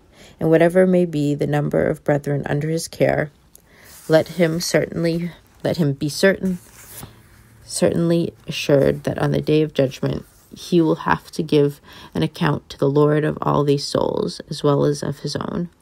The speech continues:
And thus, being ever fearful of the coming inquiry which the shepherd will make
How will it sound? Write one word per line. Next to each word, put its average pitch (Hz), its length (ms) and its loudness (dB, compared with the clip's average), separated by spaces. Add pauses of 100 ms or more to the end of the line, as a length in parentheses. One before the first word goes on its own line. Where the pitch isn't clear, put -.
(440)
And 185 180 4
thus, 160 340 0
being 151 380 0
ever 156 200 0
fearful - 640 -4
of 147 160 -12
the - 140 -4
coming 156 460 -6 (200)
inquiry 156 800 -4 (340)
which - 280 -2
the 156 80 -4
shepherd 156 480 -2
will 151 140 0
make 143 360 -2